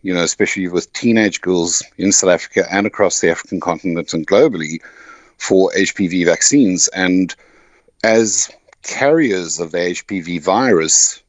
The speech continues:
it's important for us to start having these conversations, which we're also having now, to introduce these for teenage boys.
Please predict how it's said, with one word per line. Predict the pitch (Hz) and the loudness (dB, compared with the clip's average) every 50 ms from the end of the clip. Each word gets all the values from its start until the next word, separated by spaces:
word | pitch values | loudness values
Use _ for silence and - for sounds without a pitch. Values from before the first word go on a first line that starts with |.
| _ _ _ | _ _ _
it's | - 98 95 - - | -4 -2 0 0 0
important | 98 87 - - 120 113 - 120 104 - | -2 -2 0 0 0 0 0 -2 -4 -4
for | - - 92 90 | -2 2 2 2
us | 90 - - - | 4 2 0 -2
to | - - | -2 -2
start | - - - 98 98 101 - - - | 0 2 2 2 2 0 -4 -6 -2
having | - 107 101 107 117 104 | -2 0 0 0 -2 -2
these | 101 101 90 | -2 -2 -2
conversations, | - - 92 90 85 82 - 98 92 87 - - 87 78 | -2 -2 -4 -2 -2 0 2 2 2 0 -2 -6 -6 -6
which | 90 87 - - | -6 -6 -4 -4
we're | 90 92 | -2 -2
also | 98 95 - - 95 | 0 0 0 0 0
having | 90 95 80 85 82 85 87 | 0 -2 -4 -4 -6 -4 0
now, | 107 127 127 104 80 80 82 82 - _ _ - - - - - - - _ _ | 2 2 4 2 0 -2 -6 -8 -10 _ _ -20 -20 -20 -20 -20 -20 -20 _ _
to | - - 104 | -2 0 0
introduce | 98 - - 87 82 98 101 101 - - | 0 -2 -4 -8 -6 -4 -2 -2 -2 0
these | 98 95 95 90 85 | 0 -2 -2 -2 -4
for | - - - - - 104 95 95 95 95 95 95 90 87 _ _ _ _ _ - - _ _ _ _ _ _ _ _ | -6 -8 -10 -2 0 2 2 4 4 4 2 2 0 -2 _ _ _ _ _ -20 -20 _ _ _ _ _ _ _ _
teenage | - - 107 101 98 92 87 - - - | -6 -2 0 2 2 2 0 -2 -4 0
boys. | - 123 143 110 76 71 - - - - | 2 2 2 2 0 -4 -8 -12 -14 -14